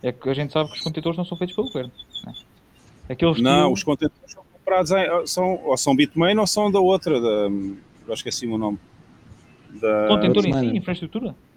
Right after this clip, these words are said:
Speaker 1: Infraestrutura?
Speaker 2: Sim, sim, aquilo já vem tudo montado. Aquilo já vem tudo montado, é só ligar o fio.
Speaker 1: Hum, tem cer-,
Speaker 2: Aquilo é
Speaker 1: sério?
Speaker 2: chave na mão, aquilo é chave na mão,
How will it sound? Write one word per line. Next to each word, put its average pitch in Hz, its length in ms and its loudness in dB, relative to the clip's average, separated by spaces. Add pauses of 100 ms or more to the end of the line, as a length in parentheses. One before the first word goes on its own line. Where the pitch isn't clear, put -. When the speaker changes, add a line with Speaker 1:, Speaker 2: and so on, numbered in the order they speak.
(220)
Speaker 1:
Infraestrutura? 160 540 -8
Speaker 2:
Sim, 202 140 2
sim, 208 160 2
aquilo 160 180 0
já 139 120 -2
vem 151 120 0
tudo - 160 -4
montado. 180 440 2 (420)
Aquilo 135 120 -2
já 151 100 4
vem 151 140 4
tudo 165 180 2
montado, 185 280 4
é - 40 2
só 170 160 2
ligar 170 180 6
o 170 40 2
fio. 160 200 2 (1120)
Speaker 1:
Hum, 131 920 -8 (280)
tem 170 120 0
cer-, 131 220 -6
Speaker 2:
Aquilo 175 240 0
é 180 40 4
Speaker 1:
sério? 156 60 4
Speaker 2:
chave 175 200 4
na - 80 -8
mão, 160 300 0
aquilo 123 160 -10 (140)
é 175 40 -2
chave 175 240 2
na 190 80 2
mão, 165 260 2